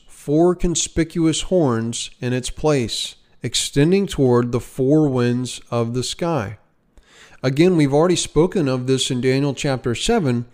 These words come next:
and here we get a, a separate vision dream speaking of the same truths. So in the previous chapter, we saw where this, um, third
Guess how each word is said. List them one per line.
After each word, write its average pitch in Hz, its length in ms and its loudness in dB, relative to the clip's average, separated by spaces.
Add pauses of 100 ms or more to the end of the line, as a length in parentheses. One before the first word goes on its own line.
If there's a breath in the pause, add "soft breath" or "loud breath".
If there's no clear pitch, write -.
(320 loud breath)
and 131 160 0
here 220 300 2
we 156 160 2
get 143 160 4
a, 131 240 0
a 127 60 -2
separate 196 600 -2
vision 156 500 0
dream 131 600 -2 (260 soft breath)
speaking 185 600 -2
of 127 240 -4
the 127 80 -4
same 147 380 -2
truths. 123 680 -2 (320 soft breath)
So 147 260 2
in 143 120 -2
the 135 60 0
previous 190 520 0
chapter, 139 640 -2 (300 soft breath)
we 135 120 0
saw 151 320 0
where 139 300 4
this, 135 500 -2
um, 123 400 -4 (640)
third 175 420 2